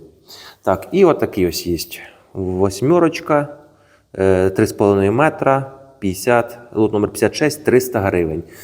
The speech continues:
От, тут такий от ланцюг. Тільки тут, а, ось п'ятдесят сантиметрів скрутка стоїть. Тобто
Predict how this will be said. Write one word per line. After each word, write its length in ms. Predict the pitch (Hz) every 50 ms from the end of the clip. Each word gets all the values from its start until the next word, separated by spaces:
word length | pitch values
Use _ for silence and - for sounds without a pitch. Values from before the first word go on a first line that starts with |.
| - - - - - - _ _ _ _ -
От, 200 | 87 87 - -
тут 140 | 95 95
такий 260 | - 101 87 - 92 85
от 260 | 87 85 87 - - - - - - _ -
ланцюг. 580 | 95 101 104 110 113 - 190 190 180 - - - - - _ _ _ _ _ _ _ _ _ _ _ _ _ _ _ _ _ _ _ _ _ _ - - - _ _ _ -
Тільки 220 | - 131 - 127
тут, 240 | 123 - 143 - -
а, 180 | 120 - 117 - - - - - -
ось 320 | 127 117 - - - -
п'ятдесят 460 | - _ - 123 117 - 139 120 104
сантиметрів 800 | - 127 113 110 131 131 135 139 127 - - 113 110 107 - -
скрутка 460 | - - - - 101 92 - - 98
стоїть. 500 | 92 - - - 92 85 85 82 - - _ _ _
Тобто 280 | - - _ _ -